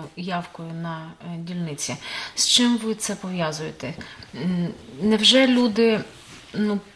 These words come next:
просто втомилися від всього того, що відбувається в країні?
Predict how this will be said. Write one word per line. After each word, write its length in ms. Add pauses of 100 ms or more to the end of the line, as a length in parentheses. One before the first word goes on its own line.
(160)
просто 340
втомилися 800
від 180
всього 360
того, 360
що 200
відбувається 540
в 80
країні? 460